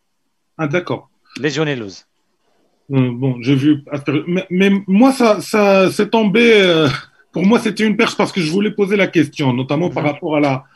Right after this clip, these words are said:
Speaker 1: à la P C R multiplex et par rapport aussi à, à beaucoup de publications actuellement au cours de la covid. Euh, on voit beaucoup de publications qui, chez les malades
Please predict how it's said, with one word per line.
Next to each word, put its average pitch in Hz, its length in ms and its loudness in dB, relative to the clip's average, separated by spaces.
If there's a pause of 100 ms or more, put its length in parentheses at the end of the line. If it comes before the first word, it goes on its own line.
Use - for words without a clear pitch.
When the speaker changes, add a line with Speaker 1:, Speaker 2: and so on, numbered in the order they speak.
(360)
Speaker 1:
à 156 100 0
la 156 100 2
P 156 120 -2
C 151 200 0
R 131 60 0
multiplex 147 720 -4
et 160 60 -4
par - 160 -2
rapport 143 240 -2
aussi 143 400 0
à, 143 300 0 (420)
à - 80 -2
beaucoup 226 400 0
de 185 100 -2
publications 165 760 -4
actuellement 147 460 -4
au 139 80 0
cours 135 180 -4
de 127 80 -2
la 123 100 -4
covid. 170 420 2 (640)
Euh, 143 220 2
on 147 100 2
voit 143 180 4
beaucoup - 220 -2
de 143 60 -16
publications 175 600 -4
qui, 190 380 -4
chez 185 240 0
les 170 160 0
malades 160 440 0